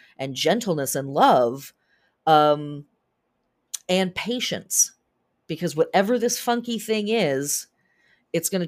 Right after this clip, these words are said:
the situation is gonna change at some point, um, and, and turn into some other different thing. Better, worse, hard, but different, hard, <laughs> you know,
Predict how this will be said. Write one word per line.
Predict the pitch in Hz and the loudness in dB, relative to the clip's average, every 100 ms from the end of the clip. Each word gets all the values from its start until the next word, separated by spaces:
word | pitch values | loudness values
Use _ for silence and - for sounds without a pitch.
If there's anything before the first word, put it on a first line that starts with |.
| - | -6
the | 156 | -8
situation | - 190 214 185 185 | -6 -4 -2 -2 -4
is | 170 | -6
gonna | 151 | -6
change | 143 175 147 127 | -6 -4 -4 -6
at | 131 - | -6 -6
some | 127 117 | -6 -8
point, | 131 87 - - _ _ _ _ _ _ _ _ _ _ | -10 -12 -14 -20 _ _ _ _ _ _ _ _ _ _
um, | 147 135 131 127 | 0 2 0 -2
and, | 139 139 - | -4 -4 -6
and | 143 131 | -6 -6
turn | - 165 151 | -4 -4 -4
into | 151 151 | -6 -8
some | - - 156 151 | -4 -2 -2 -2
other | 151 147 143 | -2 -2 -2
different | 135 - 139 - | -4 -6 -10 -6
thing. | - 160 87 - - | -2 -2 -2 -10 -4
Better, | 127 139 165 - | 0 0 -2 -6
worse, | 139 143 147 - - - _ _ _ _ _ _ _ - | -8 -6 -2 -2 -2 -8 _ _ _ _ _ _ _ -6
hard, | - 151 156 160 | 2 4 4 2
but | 160 143 | -2 2
different, | 151 - 175 156 | 2 4 0 6
hard, | 175 165 180 185 | 8 8 6 4
<laughs> | |
you | 180 | 6
know, | 269 269 254 262 - | 6 4 2 0 0